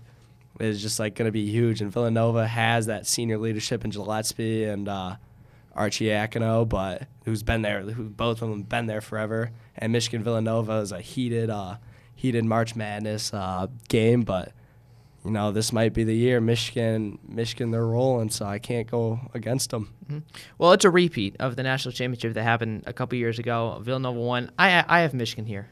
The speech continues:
Speaker 2: I'm gonna be honest. I, I've had Michigan losing every single round, so I'm hoping this time, now that I have Michigan, they actually lose. Uh,
Speaker 1: Mm-hmm.
Speaker 2: but go to, back to your point on Dickinson. If he's on this game, he's unstoppable. He's, you, you can't, I,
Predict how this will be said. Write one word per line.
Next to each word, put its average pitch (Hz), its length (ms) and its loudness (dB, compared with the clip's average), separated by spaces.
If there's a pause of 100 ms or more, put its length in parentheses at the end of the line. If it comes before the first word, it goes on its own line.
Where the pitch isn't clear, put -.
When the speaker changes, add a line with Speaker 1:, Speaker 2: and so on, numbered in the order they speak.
Speaker 2:
I'm 139 100 -6
gonna 139 120 -2
be 123 100 -2
honest. 117 340 -2
I, 156 240 2
I've 147 200 0
had 147 160 0
Michigan 143 380 -4
losing 143 420 -2
every 123 200 -4
single 127 300 -6
round, 127 260 -2
so 131 120 -8
I'm 123 100 -6
hoping 156 320 -4
this 139 160 -2
time, 139 260 -4
now 131 160 -2
that 117 120 -8
I 113 40 -8
have 120 200 -2
Michigan, 127 280 -8
they 113 100 -4
actually 107 280 -6
lose. 120 280 -4 (520)
Uh, 123 280 4
Speaker 1:
Mm-hmm. 123 200 0
Speaker 2:
but - 300 -2
go 185 160 4
to, 185 40 4
back 175 200 6
to 170 60 -2
your 147 100 2
point 143 220 -2
on 131 120 0
Dickinson. 120 540 -2
If 127 160 -6
he's 226 180 2
on 139 460 2 (140)
this 160 180 0
game, 170 300 -2 (380)
he's 147 140 -2
unstoppable. 113 540 -2 (320)
He's, 160 300 -4
you, 147 120 -2
you 139 180 -4
can't, 147 260 -2
I, 147 160 4